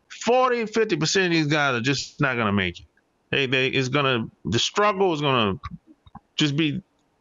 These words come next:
it's gonna be just too much. And then you're gonna have the women, they're going to have more opportunity. And she's gonna be looking at him funny style now,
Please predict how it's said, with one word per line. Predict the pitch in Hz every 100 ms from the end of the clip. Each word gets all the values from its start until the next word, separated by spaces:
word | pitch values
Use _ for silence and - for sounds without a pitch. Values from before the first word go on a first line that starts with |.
| _ _ _
it's | 147
gonna | 165 180
be | 160
just | 139 151 -
too | 151
much. | 117 87 - - - - - - - -
And | 135 135
then | 170 233
you're | 214 170
gonna | 151
have | 147 151 143
the | 120
women, | 147 202 156 123 131 139 _ _ _ - - -
they're | 135 196 208
going | 180 151 135
to | 131
have | 135 120
more | 117 117
opportunity. | 110 113 - 113 98 92 95 113 - _ _ _ _ _ _ -
And | 117 113
she's | - 190 202
gonna | 170 147
be | 143
looking | 147 135
at | 131 127
him | 160 147
funny | - 208 208 151
style | - 110 98 92
now, | 92 85 85 87